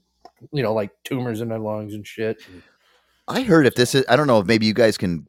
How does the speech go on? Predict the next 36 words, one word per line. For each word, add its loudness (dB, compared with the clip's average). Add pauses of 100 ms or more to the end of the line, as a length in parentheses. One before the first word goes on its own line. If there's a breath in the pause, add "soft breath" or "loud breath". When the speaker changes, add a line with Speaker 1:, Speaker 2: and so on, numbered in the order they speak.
Speaker 2:
correct 2
me, -2
in -4
fact, -2
check -8
me -6
on -4
this, -8
but -4
I 0
heard 0
a 2
lot 2
of -4
those -2
guys 0
that -4
worked -2
on -4
those -8
boats, -6
some -6
of -8
those -6
guys -2
were -6
making -8
almost -10
two -6
hundred -4
thousand 0
dollars 0
a -8
year. -4
Speaker 1:
Oh, 2
yeah. 0